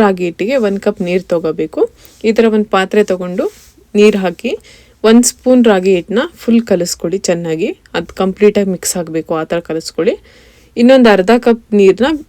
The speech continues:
ಬೇರೆ ಪಾತ್ರೆಲಿಟ್ಟು ಕಾಯ್ಸೋಕಿಡಿ. ಇವಾಗ ಸ್ಟವ್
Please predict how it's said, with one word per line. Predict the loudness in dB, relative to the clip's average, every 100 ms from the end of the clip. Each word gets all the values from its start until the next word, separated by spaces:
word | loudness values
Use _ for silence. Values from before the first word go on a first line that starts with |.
| -4
ಬೇರೆ | 0 2 2 0
ಪಾತ್ರೆಲಿಟ್ಟು | 0 -2 -2 -4 -2 -4 -4 -10 -2
ಕಾಯ್ಸೋಕಿಡಿ. | -2 0 -4 -4 -4 -4 -6 _ _ -20 _ _ _ _ _ _ -4
ಇವಾಗ | -2 -2 0
ಸ್ಟವ್ | 0 2